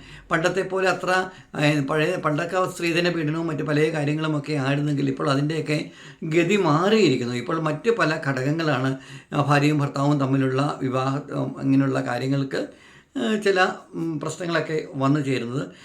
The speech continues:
ഞാൻ കഴിഞ്ഞ, recently ഞാൻ കഴിഞ്ഞ ദിവസം ഒരു, ഉം, ഒരു, ഉം, യു-, യു പിയിലോ മറ്റോ നടന്ന സംഗതിയാണ്. ആ, ഭർത്താവ് തേക്കുന്ന പേസ്റ്റ് എടുത്ത് ഭാര്യ ഉപയോഗിച്ചതുകൊണ്ട്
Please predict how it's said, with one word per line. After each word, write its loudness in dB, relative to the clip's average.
ഞാൻ 2
കഴിഞ്ഞ, 0
recently -2
ഞാൻ -2
കഴിഞ്ഞ 0
ദിവസം -4
ഒരു, 2
ഉം, 2
ഒരു, 2
ഉം, -4
യു-, -2
യു 2
പിയിലോ 2
മറ്റോ -2
നടന്ന 0
സംഗതിയാണ്. -4
ആ, 4
ഭർത്താവ് 2
തേക്കുന്ന 0
പേസ്റ്റ് 0
എടുത്ത് 0
ഭാര്യ 0
ഉപയോഗിച്ചതുകൊണ്ട് 0